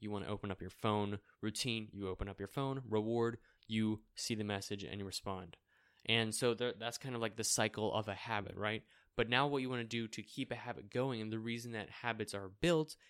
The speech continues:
is because your brain starts associating the craving and the reward with the routine and the cue. And so what you have to do is you have to start adding a reward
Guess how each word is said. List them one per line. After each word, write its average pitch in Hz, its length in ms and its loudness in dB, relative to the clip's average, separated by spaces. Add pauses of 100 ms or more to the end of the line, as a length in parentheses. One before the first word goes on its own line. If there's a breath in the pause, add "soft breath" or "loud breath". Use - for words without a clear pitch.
is 120 120 0
because 120 340 -2
your 113 80 -2
brain 117 320 -2
starts - 280 -6
associating 107 680 -2
the 98 80 -8
craving 113 540 -2 (180 soft breath)
and 107 160 0
the 107 60 -2
reward 110 600 4
with 110 120 -6
the 107 80 -2
routine 107 540 -4
and 98 100 -8
the 95 40 -8
cue. 107 360 0 (440 loud breath)
And 113 80 -2
so 131 80 -2
what 120 80 4
you 113 80 4
have 104 140 -2
to - 80 -10
do 135 120 -2
is 123 100 -2
you 123 80 -2
have 117 100 -6
to 127 60 -6
start - 260 -2
adding 110 240 0
a 104 60 0
reward 123 800 6